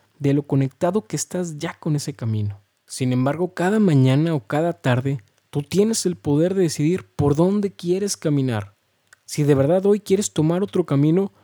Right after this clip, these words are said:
no gires a la izquierda, cámbiate completamente a la derecha. Encuentra nuevas personas, nuevos obstáculos, nuevos lugares. Un día si puedes, sal más temprano, camina.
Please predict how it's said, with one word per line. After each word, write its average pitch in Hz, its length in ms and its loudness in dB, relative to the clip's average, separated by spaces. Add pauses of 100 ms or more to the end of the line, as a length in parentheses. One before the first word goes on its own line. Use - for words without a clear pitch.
(180)
no 156 160 6
gires 220 360 -2
a 185 60 0
la 156 40 0
izquierda, 185 440 -4
cámbiate - 520 -2
completamente 175 760 0
a - 20 0
la 147 80 2
derecha. 127 500 -2 (320)
Encuentra 147 480 2
nuevas 170 300 2
personas, 156 760 0
nuevos 151 300 0
obstáculos, 139 680 -2
nuevos 147 280 0
lugares. 135 560 0 (420)
Un 143 160 4
día 151 140 6
si 147 140 0
puedes, 147 460 0 (220)
sal 160 240 -2
más 170 220 2
temprano, 160 640 2
camina. 165 580 2